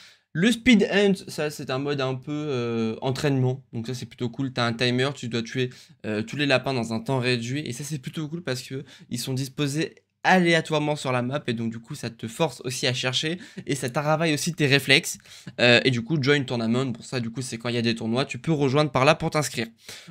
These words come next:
Au niveau des armes du coup, tu peux choisir ton arme, tu peux la modifier, donc vous voyez il y a toute une panoplie d'armes, il y a des M P sept, donc là du coup on est sur de la mitraillette un peu. Euh,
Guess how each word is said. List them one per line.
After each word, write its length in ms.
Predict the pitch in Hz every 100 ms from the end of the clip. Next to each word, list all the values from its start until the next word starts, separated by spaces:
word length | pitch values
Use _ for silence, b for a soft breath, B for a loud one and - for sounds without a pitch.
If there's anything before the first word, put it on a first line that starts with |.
| -
Au 80 | 214
niveau 180 | 240 240
des 200 | 233 226
armes 120 | 214
du 120 | 196
coup, 320 | 190 190 196
tu 140 | 190 160
peux 160 | -
choisir 340 | 160 160 143 135
ton 220 | 123 120
arme, 240 | 156 160
tu 100 | -
peux 160 | 127 143
la 140 | 120
modifier, 840 | 117 151 135 123 117 - 156 190 190 B B _
donc 120 | 117
vous 20 |
voyez 160 | 113 110
il 40 |
y 40 | 110
a 40 |
toute 220 | - - -
une 80 | 117
panoplie 560 | 123 117 113 - 120
d'armes, 340 | 110 131 131 120
il 40 |
y 20 |
a 40 | 110
des 140 | 107
M 180 | 113 113 -
P 220 | 117 113
sept, 540 | 113 - 135 131 - 143
donc 300 | 135 113 117
là 60 |
du 120 | 110 113
coup 100 | 117
on 80 |
est 60 | 113
sur 120 | 113
de 80 | 110
la 80 | 110
mitraillette 480 | 113 - 113 117 117
un 120 | 113
peu. 300 | 139 143 - - _ _ b b b b _ -
Euh, 1160 | 117 120 117 117 113 113 113 113 113 113 110 110